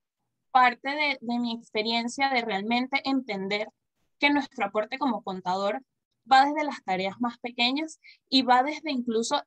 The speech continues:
poder educar a otros del impacto que tienen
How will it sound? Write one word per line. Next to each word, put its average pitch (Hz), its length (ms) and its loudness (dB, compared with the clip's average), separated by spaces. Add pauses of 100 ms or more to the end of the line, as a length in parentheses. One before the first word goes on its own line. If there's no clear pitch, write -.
(120)
poder 247 360 2
educar 226 420 0
a 269 140 2
otros 240 420 -4 (260)
del 262 280 6
impacto 302 500 2
que 233 100 -16
tienen 262 460 -4